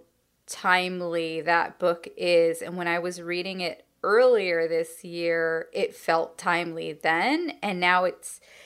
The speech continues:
every time, um, I hear the news or see the headlines about the protests, I just think about that book. Um, so in case you don't remember, I did talk about it in a previous episode. It's a,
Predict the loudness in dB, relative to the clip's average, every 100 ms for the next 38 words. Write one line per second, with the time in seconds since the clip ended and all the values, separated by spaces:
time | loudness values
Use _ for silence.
0 | -20 _ -18 0 2 4 4 4 2 2
1 | 2 -2 -8 -12 _ -2 2 2 0 -4
2 | -6 -4 -4 -2 0 2 2 0 -6 -6
3 | -6 -6 -2 -4 -4 -4 -4 -4 -8 -12
4 | -16 -20 -20 _ _ _ _ _ _ _
5 | -2 0 2 2 0 0 -6 4 6 6
6 | 2 2 4 2 -2 -12 -4 -2 -2 -8
7 | -10 -10 -8 -8 -6 -4 -4 -6 -14 _
8 | _ 0 0 -2 0 0 -2 -8 -14 -4
9 | 0 2 0 -4 -2 6 6 6 2 -8
10 | _ _ -10 -8 -6 -8 -6 -4 -4 -4
11 | -6 -2 0 0 -2 -6 -2 -2 -2 -4
12 | -2 -2 -4 -8 -10 -6 -6 -6 -8 -10
13 | -10 -2 0 0 -2 -4 -6